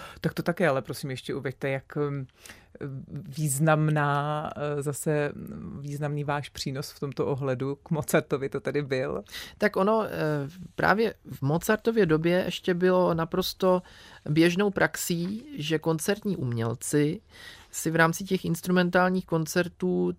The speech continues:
Speaker 2: ty kadence improvizovali přímo na pódiu.
Speaker 1: Mhm.
Speaker 2: A až vlastně později se ty kadence začaly přesně vypisovat. A jenom ještě, abych
Speaker 1: Či
Speaker 2: to
Speaker 1: takové mezivstupy, nebo, nebo
Speaker 2: to
Speaker 1: ty sp-, ty spojovací, jak vy říkáte?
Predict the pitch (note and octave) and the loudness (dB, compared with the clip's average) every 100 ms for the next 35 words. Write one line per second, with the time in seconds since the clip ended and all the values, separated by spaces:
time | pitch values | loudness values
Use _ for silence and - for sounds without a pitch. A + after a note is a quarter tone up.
0 | - F#3 E3 D3+ F#3+ E3 D#3+ E3 E3+ E3+ | 0 2 2 0 -4 2 4 6 4 0
1 | - - C#3+ C#3 C#3+ C3+ B2+ C#3+ C#3+ C#3+ | -4 0 0 4 4 4 4 4 4 4
2 | - - E3 D#3 C#3+ - B2+ A#2+ A2+ - | 2 4 6 8 6 4 2 2 0 -4
3 | B2+ - _ _ _ - F3+ D#3 C#3+ F#3 | -8 -14 _ _ _ -10 -4 2 6 6
4 | G#3 B3+ - A#3+ G#3+ E3+ D3+ C3+ C3+ C#3+ | 6 2 2 -2 2 4 4 2 2 4
5 | C#3+ C#3 D3 A#3 - - - F#3 F#3 G3 | 4 2 0 -6 -14 -20 -4 -2 0 4
6 | E3+ F3+ F3+ - F3+ F3 F#3 F3+ - E3 | 4 4 2 0 2 2 0 -2 -2 -4
7 | - E3 D#3 - C#3+ - B2+ A#2 C3 D#3 | 0 0 0 -2 -4 -2 -2 0 0 0
8 | E3+ - F#3 F3 E3+ - G3 F3+ G3 F#3 | -2 2 2 2 -2 0 2 6 6 6
9 | F3+ E3+ - F3 F#3 E3+ E3 F3 E3 E3+ | 4 0 -4 -2 0 2 2 0 2 4
10 | E3 E3 D#3+ - F3+ - F#3 F3 E3+ F#3+ | 6 6 6 4 2 4 6 6 6 4
11 | E3+ F3+ E3 E3 E3+ D#3+ - E3+ | 4 2 2 0 0 0 0 -2